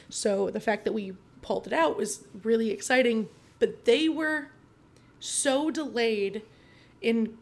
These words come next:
catching their next flights to get out to Orlando that it, they were not going to make their dinner reservation. They really weren't.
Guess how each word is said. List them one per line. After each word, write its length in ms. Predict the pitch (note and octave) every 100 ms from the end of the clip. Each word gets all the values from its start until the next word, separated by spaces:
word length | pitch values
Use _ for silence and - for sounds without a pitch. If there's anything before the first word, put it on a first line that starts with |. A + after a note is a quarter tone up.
| -
catching 520 | - A#3 A#3 B3+ A#3+
their 160 | A3 G#3
next 420 | G#3 G#3+ - -
flights 480 | - G#3+ F#3+ - -
to 120 | -
get 180 | - G3+
out 240 | G3+ A#3+ -
to 120 | A3
Orlando 600 | G#3 F#3+ F3 F3+ F#3+ F#3+ - - _ - _ -
that 420 | G3+ G#3+ G#3+ - - - _ _ - _ _ -
it, 300 | - - G#3
they 140 | C4
were 140 | C4+ B3+
not 260 | A3 G#3+ -
going 260 | G3 F#3
to 60 | F#3+
make 240 | F#3+ F3+
their 100 | F#3+
dinner 260 | F#3 - -
reservation. 640 | - - - - - G#3+ - - - _ - - - -
They 120 | B3+
really 260 | A3+ B3 A3
weren't. 360 | - G2+ -